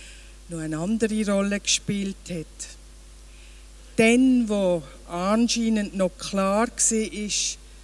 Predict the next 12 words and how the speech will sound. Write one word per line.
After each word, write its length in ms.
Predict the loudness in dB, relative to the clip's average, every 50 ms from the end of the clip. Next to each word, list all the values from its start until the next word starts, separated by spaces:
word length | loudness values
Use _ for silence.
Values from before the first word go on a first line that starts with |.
| -20 -16 -12
was 240 | -8 -6 -4 -4 -4
richtig 600 | -4 -4 -4 -4 -6 -8 -12 -12 -8 -8 -8 -8 -10 -18 -20 -20 -20 -20 -20 -20 -20 -20 -20 -20 -16
und 180 | -14 -12 -8 -6
was 260 | -6 -4 -4 -6 -6
falsch 560 | -6 -8 -6 -4 -4 -4 -4 -6 -8 -10 -10
ist. 500 | -8 -8 -8 -8 -8 -8 -10 -10 -12 -14 -18 -20 -20 -20 -20 -20 -20 -20 -20 -20 -20 -20 -20 -20 -20 -20 -20 -20 -14 -8
Dann, 540 | -6 -4 -4 -2 -2 -2 -2 -2 -2 -4 -6 -10 -16 -20 -20 -20 -20 -20 -16 -8
wo 260 | -4 -2 -2 -2 -2 -4 -8
man 340 | -8 -6 -4 -2 -2 -2 -4 -6 -10 -18 -20 -20 -20 -20 -20 -20 -20 -20 -20 -20 -20 -20 -20 -20 -14 -12
eben 140 | -12 -10
geglaubt 800 | -10 -10 -10 -10 -12 -12 -8 -6 -6 -6 -6 -6 -8 -8 -8 -8
hat. 160 | -10 -10 -12